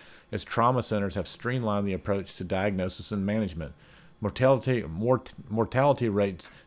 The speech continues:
do vary from two to ten percent and are most common in people with multiple organ injuries or present with shock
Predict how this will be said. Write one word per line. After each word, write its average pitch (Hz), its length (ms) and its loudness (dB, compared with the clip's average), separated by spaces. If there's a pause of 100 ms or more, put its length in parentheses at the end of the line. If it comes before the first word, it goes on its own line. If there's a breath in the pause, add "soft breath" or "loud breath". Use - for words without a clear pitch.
do 131 160 4
vary 107 300 4
from 92 200 -4
two 117 180 0
to 110 80 0
ten 117 220 -2
percent 95 420 -4
and 95 100 -6
are 98 80 -2
most 107 280 0
common 113 340 2
in 107 80 0
people 104 300 -2
with 90 120 0
multiple 98 480 -2
organ 104 260 0
injuries 90 400 -6
or 98 200 -4
present 95 320 -6
with 95 140 -6
shock 104 500 -2